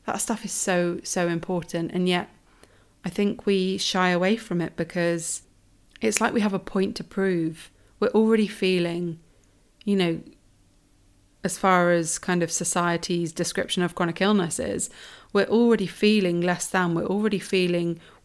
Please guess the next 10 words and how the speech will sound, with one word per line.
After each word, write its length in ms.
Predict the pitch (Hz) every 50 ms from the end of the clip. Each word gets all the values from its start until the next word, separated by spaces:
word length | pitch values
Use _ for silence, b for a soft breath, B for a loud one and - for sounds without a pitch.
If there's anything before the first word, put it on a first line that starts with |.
| _
weak 460 | - 170 196 202 185 170 - - -
or 100 | - 170
broken 460 | 165 - - 190 196 196 196 - 185 170
or 60 | 170
whatever 420 | 160 180 180 180 180 170 180 180
it 80 | 185 -
is. 240 | 202 196 185 165 -
And 100 | 180 170
so 240 | - - 196 190
we, 320 | 190 185 196 196 196 185